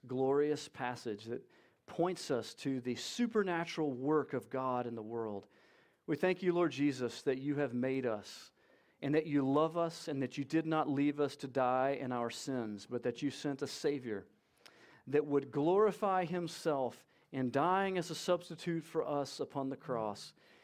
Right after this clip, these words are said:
And we pray, Father, this morning that you would be at work in our midst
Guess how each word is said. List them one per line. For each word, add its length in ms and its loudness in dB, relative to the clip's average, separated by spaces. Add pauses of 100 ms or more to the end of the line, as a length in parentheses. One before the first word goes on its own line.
(160)
And 100 4
we 120 6
pray, 420 2
Father, 460 2
this 240 -6
morning 480 -2
that 140 -2
you 280 -2
would 160 2
be 140 0
at 100 2
work 500 0
in 140 -6
our 200 0
midst 460 -8